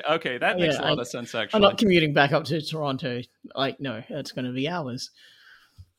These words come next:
Speaker 1: I mean, I said we could just do all the episodes back to back in one day, and you s-, you were sure that we should not because
Speaker 2: No,
Speaker 1: you wanted
Speaker 2: I,
Speaker 1: it to
Speaker 2: I
Speaker 1: be
Speaker 2: think
Speaker 1: a
Speaker 2: I got, we gotta
Speaker 1: Thursday.
Speaker 2: respect the process and, like,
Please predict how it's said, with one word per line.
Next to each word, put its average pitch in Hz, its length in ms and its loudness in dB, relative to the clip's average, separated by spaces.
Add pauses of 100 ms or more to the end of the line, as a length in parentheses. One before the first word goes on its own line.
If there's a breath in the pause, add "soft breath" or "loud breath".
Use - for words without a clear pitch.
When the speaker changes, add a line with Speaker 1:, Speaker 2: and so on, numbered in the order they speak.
(400)
Speaker 1:
I 143 120 2
mean, 175 300 0
I 208 260 2
said 226 320 -4
we 170 100 -8
could 170 140 -12
just 156 160 -10
do 165 120 -4
all 165 120 4
the 156 80 2
episodes 151 600 -2 (440)
back 165 260 4
to 156 80 -8
back 156 360 -2
in 127 120 -12
one 143 220 -8
day, 143 320 -6
and 113 140 -8
you 131 60 -6
s-, 147 180 -12 (100)
you 131 280 -2 (200)
were 127 120 -2
sure 165 300 2
that 139 120 0
we 127 80 0
should 120 240 -6
not 120 340 2
because 196 140 -4
Speaker 2:
No, 160 160 4
Speaker 1:
you 135 80 0
wanted 127 100 2
Speaker 2:
I, 160 40 6
Speaker 1:
it 156 80 -2
to - 100 -4
Speaker 2:
I 170 40 2
Speaker 1:
be 135 100 2
Speaker 2:
think 127 120 4
Speaker 1:
a 175 60 2
Speaker 2:
I 180 40 4
got, 190 180 6
we 208 80 -6
gotta 202 160 6
Speaker 1:
Thursday. 190 100 4
Speaker 2:
respect 165 440 4
the 175 100 -2
process 135 520 0
and, 135 220 -4
like, 139 340 -10